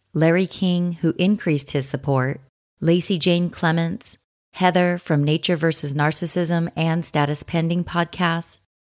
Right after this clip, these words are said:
Morph from Criminology, A Murder in My Family, and Crime Sphere podcast,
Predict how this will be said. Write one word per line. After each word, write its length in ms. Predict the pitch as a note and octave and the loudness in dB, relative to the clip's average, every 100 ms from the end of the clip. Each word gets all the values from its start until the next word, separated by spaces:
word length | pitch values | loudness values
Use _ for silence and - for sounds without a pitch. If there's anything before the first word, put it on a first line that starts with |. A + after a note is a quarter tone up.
| - | -2
Morph 480 | E3 F3 F#3 F#3 - | 2 4 2 -2 -12
from 260 | - D#3+ C#3 | -4 -2 0
Criminology, 880 | - F3 E3+ D#3+ E3 E3 E3+ E3+ - _ _ | 0 2 2 2 0 0 0 -2 -6 _ _
A 80 | D#3 | 0
Murder 320 | D3+ D#3 E3+ | 4 4 4
in 100 | F3 | 2
My 140 | E3+ D#3+ | 0 -2
Family, 560 | - D#3 D3 D3+ D3+ - | 0 0 0 0 -2 -2
and 160 | C3+ | -4
Crime 320 | C3+ C#3+ D3 | -2 0 0
Sphere 320 | D#3 - F3 E3 | 0 0 0 0
podcast, 760 | - E3+ - F3+ F3+ F#3+ - | 0 -2 -2 -4 -2 -4 -8